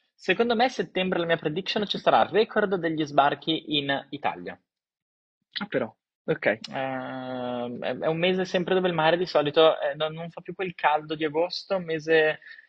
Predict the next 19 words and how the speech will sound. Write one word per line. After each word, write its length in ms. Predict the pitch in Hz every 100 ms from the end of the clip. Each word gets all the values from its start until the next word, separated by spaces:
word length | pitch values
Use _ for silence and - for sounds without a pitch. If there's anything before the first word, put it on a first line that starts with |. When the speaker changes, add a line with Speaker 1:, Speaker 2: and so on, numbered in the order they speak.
| _ _ _
Speaker 1:
dove 220 | 143 147
ci 80 | 151
sono 180 | 165 151
sempre 440 | - 180 160 156
storicamente 680 | - 160 151 151 147 151 160
tanti 280 | 147 139 143
sbarchi 440 | - 147 170 185
e 40 | 180
secondo 360 | 160 165 156
me 160 | 160 190
quest'anno 580 | 160 147 160 175 185 185
supereremo 540 | 175 160 147 147 147
le 100 | 147
duecento, 400 | 143 139 151 143 -
i 100 | 156
duecentomila 580 | 147 - 156 160 143
sbarchi 400 | 131 117 - -
in 60 | -
Italia. 420 | 190 76 65 -